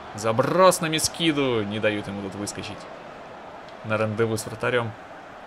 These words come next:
Джейкобсон. Идеально! И удар! Ух, Джейкобсон! Три ноль! Дубль Джейкобсона! Вот это вколотил! Вот это вколошматил, я бы сказал!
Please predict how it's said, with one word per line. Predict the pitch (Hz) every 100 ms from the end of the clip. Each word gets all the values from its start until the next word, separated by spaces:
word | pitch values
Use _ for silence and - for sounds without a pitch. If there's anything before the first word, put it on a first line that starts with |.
| -
Джейкобсон. | 110 101 - 92 82 - - - - 101
Идеально! | 117 135 240 220 185
И | 170 247
удар! | 311 294 330 285 254 196 -
Ух, | 320 381 349 330 311 277 202
Джейкобсон! | 208 311 285 254 247 233 - - 240 226 220 202 180
Три | - 247 240
ноль! | 208 214 208 202 185 170 143 123
Дубль | 131 240 175 185
Джейкобсона! | 147 160 180 151 143 - 135 120 113 110 107 98
Вот | 143 160 - -
это | 240 - 185
вколотил! | - 170 160 147 - 127 120 107 - - -
Вот | 127 139 175
это | 202 190
вколошматил, | 185 - 185 170 - 147 220 202 - 135
я | 120 120
бы | 113
сказал! | - 127 110 107 95